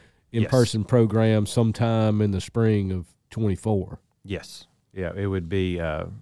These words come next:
Speaker 1: uh, February twenty-first and twenty-second that will be coming in.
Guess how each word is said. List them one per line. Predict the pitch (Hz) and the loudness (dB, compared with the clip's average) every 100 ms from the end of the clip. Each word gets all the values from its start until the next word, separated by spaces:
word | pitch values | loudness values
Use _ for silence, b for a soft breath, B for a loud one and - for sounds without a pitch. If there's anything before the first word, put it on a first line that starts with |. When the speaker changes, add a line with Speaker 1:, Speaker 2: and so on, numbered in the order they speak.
| - | -14
Speaker 1:
uh, | 90 | -14
February | - 107 95 92 | -4 -2 0 -2
twenty-first | 85 98 85 90 85 - | -2 -6 -4 -4 -6 -6
and | 85 | -8
twenty-second | 87 80 - - - - 117 98 | -8 -8 -10 -12 -14 -16 -20 -12
that | 85 | -10
will | 80 | -8
be | 78 | -10
coming | 80 82 82 85 | -12 -12 -10 -12
in. | - | -12